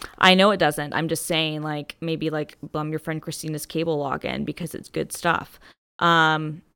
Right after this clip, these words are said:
I don't know. I mean, I think it's gonna come down to how much the cable companies push back. I think that H B O was able to do this,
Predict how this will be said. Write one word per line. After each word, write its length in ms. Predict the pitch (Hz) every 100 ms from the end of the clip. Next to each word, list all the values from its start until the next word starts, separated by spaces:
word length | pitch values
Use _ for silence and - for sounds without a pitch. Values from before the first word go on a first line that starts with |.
| _ _ _ _ -
I 160 | 190 202
don't 160 | 262 208
know. 220 | 208 160
I 80 | 165
mean, 160 | 175
I 40 | 175
think 220 | 240 240
it's 140 | 233
gonna 120 | 196
come 220 | 175 185 170
down 260 | 170 165
to 560 | 165 180 165 160 156 156 - _ _ _ _ _ _ _ _ _ _ _ _ _ -
how 220 | 208 202
much 280 | 196 175 -
the 120 | 175
cable 320 | - 190 190
companies 420 | 196 180 180 165
push 300 | - 170 -
back. 400 | 160 160 165 -
I 60 | 170
think 240 | - 180
that 100 | 170 -
H 180 | 180 -
B 180 | 175
O 120 | 170 170
was 180 | 160
able 180 | 165 160
to 120 | 156
do 200 | 151 165
this, 440 | 160 160 160 -